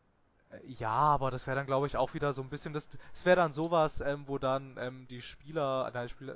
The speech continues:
war, wo dann die Spieler und die Presse vielleicht sagen würden, irgendwie, das, äh, wär dann, dann doch etwas prätentiös irgendwie,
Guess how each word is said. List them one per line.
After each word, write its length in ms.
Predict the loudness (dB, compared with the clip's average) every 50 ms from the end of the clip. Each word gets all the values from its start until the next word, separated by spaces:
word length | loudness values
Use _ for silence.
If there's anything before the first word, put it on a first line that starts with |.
| -12 -8
war, 300 | -2 0 2 2 2 0
wo 60 | -2 -4
dann 180 | -4 -6 -8
die 60 | -10
Spieler 300 | -16 -14 -10 -6 -4 -4
und 100 | -4 -6
die 60 | -8 -10
Presse 300 | -8 -8 -8 -8 -8 -10
vielleicht 240 | -8 -6 -6 -6 -2
sagen 340 | -2 0 0 -2 -2 -6 -6
würden, 280 | -6 -6 -6 -6 -8
irgendwie, 460 | -8 -10 -10 -12 -14 -14 -14 -12 -10
das, 220 | -10 -10 -12 -12 -12
äh, 100 | -14 -14 -12 -8 -6
wär 120 | -4 -4
dann, 140 | -4 -4 -6
dann 140 | -6 -4 -4
doch 140 | -4 -4
etwas 260 | -4 -6 -6 -8 -8 -8
prätentiös 600 | -8 -10 -10 -12 -14 -12 -10 -10 -10 -10 -10 -12
irgendwie, 420 | -14 -14 -14 -14 -14 -14 -14